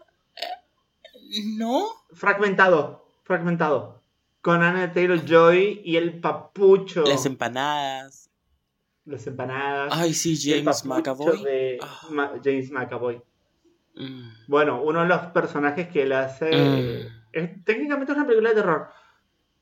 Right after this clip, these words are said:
Speaker 2: Eh,
Speaker 1: Meh.
Speaker 2: uno de los personajes que él hace es un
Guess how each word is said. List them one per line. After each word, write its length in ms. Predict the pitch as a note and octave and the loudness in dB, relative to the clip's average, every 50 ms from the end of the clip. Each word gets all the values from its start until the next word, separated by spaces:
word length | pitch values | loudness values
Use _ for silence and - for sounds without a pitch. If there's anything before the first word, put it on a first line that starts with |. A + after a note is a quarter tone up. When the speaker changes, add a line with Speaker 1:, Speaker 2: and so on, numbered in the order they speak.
| _ - | _ -12
Speaker 2:
Eh, 500 | - - - - - C3 C3 C3 B2+ B2+ B2 | -6 -4 -2 -2 -2 -2 -2 -4 -4 -2 0
Speaker 1:
Meh. 60 | F#4 F#4 G4 G4+ | 2 4 4 6
Speaker 2:
uno 60 | - G4 | 8 8
de 40 | G#3+ | 6
los 80 | G#3 G#3+ | 6 4
personajes 440 | G3+ F#3 F#3+ E3 E3+ F#3 G3 G3+ | 0 0 0 0 2 2 0 0
que 100 | - - | 0 -2
él 100 | D#3+ D#3 | 0 2
hace 680 | D3+ D3+ D#3 - - - - G3 G#3 A3+ - - - - - | 2 2 0 -2 -4 -6 -2 0 0 0 0 -2 -10 -8 -4
es 120 | D#3 C#3 | -4 -2
un 640 | D3 E3 D#3 D3+ C#3+ C#3 C3+ B2+ B2 A#2+ A#2+ - | 0 0 0 0 -2 -4 -4 -6 -8 -10 -14 -20